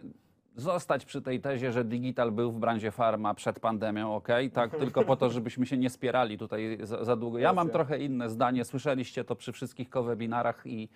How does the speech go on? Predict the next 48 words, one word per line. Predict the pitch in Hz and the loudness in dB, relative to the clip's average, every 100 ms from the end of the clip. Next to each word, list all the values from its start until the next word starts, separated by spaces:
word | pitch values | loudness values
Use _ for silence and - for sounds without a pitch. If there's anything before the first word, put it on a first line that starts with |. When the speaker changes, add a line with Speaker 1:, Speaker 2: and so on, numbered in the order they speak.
| - - - | -20 -20 -12
Speaker 1:
i | |
Pharma | 123 139 131 123 | 4 6 6 4
Newsach, | 123 - 113 | 2 0 -4
co | 135 | -2
ja | 120 | 0
na | 113 | -2
ten | 120 110 | -4 -4
temat | 113 107 | -4 -4
myślę. | 107 160 170 - - - - | -6 -6 -10 -12 -20 -14 -2
Natomiast | 131 123 151 151 143 - _ _ _ _ _ _ - | 0 2 4 4 2 -2 _ _ _ _ _ _ 2
moim | 123 170 165 | 4 6 4
zdaniem | 143 127 117 117 151 165 | 2 4 4 2 0 4
ta | 143 135 | 4 6
rewolucja, | 131 135 143 151 151 151 | 6 6 6 2 0 -4
która | - 123 | 0 -2
się | 113 | -2
wydarzyła | 113 110 107 113 110 | -4 0 0 0 -2
na | 110 | 0
rynku, | 104 104 101 143 160 _ _ _ - | -2 -2 -2 -4 -6 _ _ _ -2
po | 135 | 0
raz | 131 - | 0 2
pierwszy | 156 180 - 104 | 0 0 -4 0
dała | 107 113 | 4 4
nam | 113 117 | 2 0
możliwości | 117 107 113 123 120 - | -2 -4 -4 -4 -4 -4
mierzenia | 117 113 135 139 | -2 0 2 2
marketingu, | 117 110 107 - 104 95 104 | 2 0 -4 -4 -4 -2 -2
efektywności | 127 123 120 107 135 - 113 | -2 -2 -2 -2 -4 -4 -4
działań | 117 110 | -2 0
marketingowych | 107 98 117 110 107 107 | -2 -4 -4 -4 -2 -4
w | - | -8
sposób, | - 143 139 135 | -2 -2 -2 -2
który | 143 127 | 0 0
był | 127 | 2
niedostępny | 135 160 123 - 92 95 92 | 4 4 2 -2 -8 -8 -10
przed | - 87 | -10 -12
pandemią. | - 98 101 95 - - | -10 -6 -6 -8 -12 -8
Czy | 110 | -4
jakby | 107 113 | -2 0
dzisiaj | 143 185 135 | 0 0 0
to | 143 | 0
jesteśmy | 127 135 135 127 | -2 -4 -4 -6
w | |
stanie | - 139 139 | -2 -2 0
mierzyć | 131 127 131 - | 0 0 -4 -6
efektywność | 123 117 - 131 127 | -4 -4 -2 0 0
działań | 113 123 123 | 2 2 2
marketingowych | 117 123 120 120 117 110 143 | -2 -6 -6 -2 -2 -2 -8